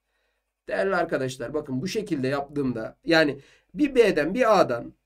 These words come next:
açıklığımı değiştirmeden bir yay çizdiğimde aslında o yayların bakın şurada görüyor musunuz? O yayların kesiştiği noktalardan şu cetvelimi getirir koyarsam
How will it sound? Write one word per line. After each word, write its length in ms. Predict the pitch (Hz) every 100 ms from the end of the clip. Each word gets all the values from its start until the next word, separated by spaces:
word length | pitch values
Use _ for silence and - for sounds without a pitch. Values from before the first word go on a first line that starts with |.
| _ -
açıklığımı 540 | 196 196 - 220 214
değiştirmeden 760 | 208 208 - 202 190 151 123 139
bir 120 | 180
yay 280 | 160 185 190
çizdiğimde 560 | 165 135 123 107 104
aslında 680 | - 185 185 175 127 101 95 _ _ - _ -
o 140 | 240 185
yayların 600 | 180 185 185 208 208 160
bakın 300 | 160 135 123
şurada 360 | - - 233 185
görüyor 300 | 180 247 208
musunuz? 380 | 131 123 113 -
O 80 |
yayların 560 | 190 196 185 160 170 190
kesiştiği 580 | - 180 175 - 185 175
noktalardan 720 | 160 160 160 156 143 131 107 _ _ _ - -
şu 200 | - 233
cetvelimi 540 | 220 214 202 196 165
getirir 400 | 170 185 196 165
koyarsam 560 | 165 151 180 175 117